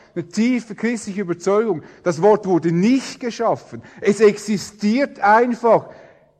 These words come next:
seit Ewigkeit her. Der, der das Wort ist, war am Anfang bei Gott.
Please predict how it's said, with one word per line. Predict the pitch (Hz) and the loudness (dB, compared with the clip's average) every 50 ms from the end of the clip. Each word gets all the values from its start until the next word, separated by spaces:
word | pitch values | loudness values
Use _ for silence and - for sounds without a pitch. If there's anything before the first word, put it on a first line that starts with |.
| _ _ _ _ _ _ _ _ _ _ _ | _ _ _ _ _ _ _ _ _ _ _
seit | - - - 202 202 226 247 233 - - 160 | -14 -6 -4 -2 -2 -2 -2 -4 -10 -16 -14
Ewigkeit | - 190 202 226 233 240 233 226 220 - _ _ _ 196 170 151 131 127 - _ | -12 -10 -10 -10 -12 -14 -16 -20 -20 -20 _ _ _ -16 -16 -14 -16 -18 -20 _
her. | - 107 104 101 _ _ _ _ _ _ _ _ _ _ _ _ _ _ _ _ _ _ _ _ _ _ _ _ _ _ _ _ _ _ _ _ _ _ _ _ _ _ _ _ _ _ _ _ _ _ _ _ _ _ _ _ _ _ _ _ _ _ _ _ _ _ _ _ _ _ _ _ _ _ _ _ _ _ _ _ _ _ _ _ _ _ _ _ _ _ - | -20 -20 -20 -20 _ _ _ _ _ _ _ _ _ _ _ _ _ _ _ _ _ _ _ _ _ _ _ _ _ _ _ _ _ _ _ _ _ _ _ _ _ _ _ _ _ _ _ _ _ _ _ _ _ _ _ _ _ _ _ _ _ _ _ _ _ _ _ _ _ _ _ _ _ _ _ _ _ _ _ _ _ _ _ _ _ _ _ _ _ _ 4
Der, | 175 175 196 208 220 226 220 | 6 8 8 8 8 6 6
der | 220 - 202 196 190 | 6 6 6 6 6
das | 190 185 175 - - 160 156 | 6 4 2 2 0 0 2
Wort | 170 180 190 185 - - - - - | 4 4 2 0 -4 -12 -18 -20 -8
ist, | - 151 143 127 113 - - - - - - - 107 117 | -2 0 0 0 0 -2 -8 -12 -14 -16 -16 -16 -2 4
war | 143 156 160 160 | 6 6 6 6
am | 160 143 143 | 6 4 4
Anfang | 139 135 156 185 208 208 202 - 196 180 175 175 156 | 4 4 4 4 4 0 0 2 2 2 2 2 4
bei | 160 147 147 | 4 4 4
Gott. | 135 139 143 147 165 - - - - - - - - | 4 4 4 4 4 2 -4 -12 -20 -20 -20 -20 -20